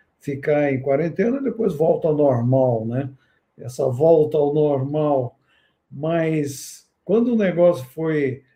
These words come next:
quando eu vi o faturamento cair assim, né, nos primeiros meses, principalmente abril, que nosso faturamento caiu vinte e cinco por cento, ah, e quando eu vi as pessoas com medo,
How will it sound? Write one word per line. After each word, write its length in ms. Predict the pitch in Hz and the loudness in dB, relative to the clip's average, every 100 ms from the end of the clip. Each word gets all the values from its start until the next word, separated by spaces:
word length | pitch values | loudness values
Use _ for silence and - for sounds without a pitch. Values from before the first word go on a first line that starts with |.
| _ | _
quando 200 | - 156 | -8 -4
eu 80 | 175 | -2
vi 140 | 139 220 | 0 -2
o 40 | |
faturamento 800 | 196 202 - 190 170 160 185 - | 0 -2 2 2 2 0 -2 -4
cair 400 | 180 147 165 175 | -6 -2 0 0
assim, 640 | 139 - 170 202 180 127 - 117 | -2 -4 0 0 0 -4 -10 -14
né, 360 | 123 175 185 156 _ _ _ | -12 -8 -10 -12 _ _ _
nos 240 | 147 147 147 | -12 -12 -12
primeiros 560 | 151 147 151 165 120 | -10 -6 -4 -4 -4
meses, 220 | 127 160 | -8 -8
principalmente 440 | 160 160 170 175 190 | -10 -12 -10 -6 -6
abril, 680 | 120 107 143 185 185 131 - | -6 -8 -2 2 2 -2 -12
que 160 | _ 135 | _ -12
nosso 220 | 147 147 | -10 -10
faturamento 560 | 147 151 160 117 170 - | -16 -10 -6 -4 -4 -4
caiu 220 | 170 170 | -2 -2
vinte 260 | 147 180 - | -2 -4 -4
e 20 | |
cinco 320 | - 151 - | -10 -12 -10
por 140 | 131 120 | -12 -8
cento, 460 | - 170 139 - _ _ _ _ _ - | -6 -4 -4 -8 _ _ _ _ _ -12
ah, 600 | 143 143 147 139 123 - _ _ _ _ _ _ | -6 -2 0 0 0 -4 _ _ _ _ _ _
e 80 | 143 | -8
quando 280 | 147 180 180 | 0 4 4
eu 60 | |
vi 120 | 160 185 | 4 2
as 100 | - | 2
pessoas 640 | 175 151 180 180 - - _ _ _ _ _ _ _ _ _ | 0 0 2 2 -2 -16 _ _ _ _ _ _ _ _ _
com 140 | 185 | -2
medo, 640 | 127 143 202 147 127 - | 0 2 4 4 -2 -6